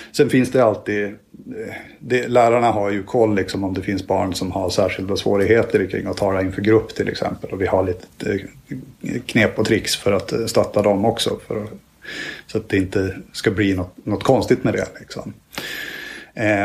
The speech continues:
och alla de här, alltså att man skapar den här visionen, att man pratar om vad man vill ha mer och mindre av, att vi har de här olika verktygen. Eh, allt det, eh, det det syftar till mycket är att bygga upp det vi kallar för självreglering.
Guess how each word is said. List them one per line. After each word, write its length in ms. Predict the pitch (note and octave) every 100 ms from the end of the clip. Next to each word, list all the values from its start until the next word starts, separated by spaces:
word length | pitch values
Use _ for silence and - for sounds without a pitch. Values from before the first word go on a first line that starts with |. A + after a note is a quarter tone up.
| A2
och 140 | C3 C3+
alla 320 | C#3+ C3+ F3
de 160 | F3+
här, 420 | G#2+ G#2+ G#2+ G#2+ - - _ -
alltså 160 | - C3
att 120 | -
man 120 | B2+
skapar 360 | - D3 - D3+
den 160 | C3+
här 60 | G#2+
visionen, 580 | G2 - C3+ C3 B2 A#2
att 120 | -
man 120 | G2+
pratar 400 | G#2+ G#2 A2 B2+
om 100 | B2
vad 120 | A2+ G#2
man 100 | G2+
vill 120 | F#2+
ha 120 | G2
mer 260 | G#2 A#2+ G#2+
och 60 |
mindre 400 | A2 C3 B2 A#2
av, 240 | A#2 A2+ G#2+
att 180 | - G2+
vi 40 |
har 220 | G#2 A#2
de 120 | A2 G2
här 180 | G2
olika 340 | G2+ G2+ F2+ G2+
verktygen. 840 | A2+ G2+ - A2+ A2+ A2 A2 A2
Eh, 380 | A2 G#2+ G2+ G#2 - -
allt 380 | A2+ C3+ - -
det, 200 | G#2+ G#2+ G#2+ - -
eh, 80 | - G#2+ G#2 - -
det 200 | A#2+ A#2+
det 80 |
syftar 440 | A#2+ - - - F2
till 180 | - A#2
mycket 220 | F#2+ - F#2+
är 120 | G2+
att 100 | G#2
bygga 240 | A2+ A#2
upp 320 | A2+ D3 - - - - - - - -
det 80 |
vi 120 | G#2+ G#2
kallar 280 | A#2+ G2+
för 100 | F2+
självreglering. 800 | - C3 F#2 G2+ G#2 D#3 C#3+ A2+